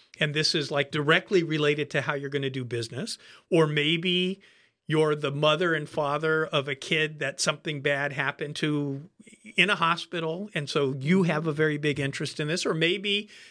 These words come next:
you're just a political activist that has social justice or constitutionality reasons to be involved, but you own the country. It's not that they're asking you to weigh in as much as they're saying, "Hey, pal,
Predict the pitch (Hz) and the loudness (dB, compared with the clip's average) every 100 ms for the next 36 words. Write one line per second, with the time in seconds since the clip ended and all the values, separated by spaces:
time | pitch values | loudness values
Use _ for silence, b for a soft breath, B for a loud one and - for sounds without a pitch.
0 | B - 165 190 - 165 - 165 175 170 | B -2 0 0 0 -4 -2 0 0 -2
1 | 160 147 151 160 151 156 - 143 139 156 | -4 -4 -4 -2 0 0 -2 -4 -2 -2
2 | 139 143 135 - b b b b _ - | -2 -2 -4 -8 b b b b _ -4
3 | - 175 165 170 135 151 156 - 151 143 | 0 0 2 -2 2 0 0 -2 -2 -2
4 | - 160 123 - 156 - 156 165 165 156 | -4 -2 0 0 -4 -4 -6 -4 0 0
5 | 233 339 196 127 123 - - 147 170 170 | 0 -2 -4 -6 -12 -12 -4 2 4 4
6 | 147 143 127 139 131 127 123 220 196 139 | 2 0 -2 -4 -6 -6 -4 0 0 -2
7 | B B B B - 165 165 - _ _ | B B B B 4 6 6 -4 _ _
8 | 170 196 214 240 233 302 277 294 - 294 | -2 -2 0 2 4 2 -2 -2 0 0
9 | 302 285 269 151 - 180 - 208 285 311 | 0 0 0 -2 2 2 2 -2 -2 -2
10 | - 202 180 160 196 226 - 240 196 175 | 2 2 0 -6 -6 -6 -4 -4 -2 0
11 | 160 175 190 302 185 185 170 165 160 165 | 2 2 2 0 0 0 -2 0 -4 -2
12 | 156 143 - 233 233 160 151 277 277 190 | -2 0 2 2 2 0 0 -2 2 2
13 | 160 | 2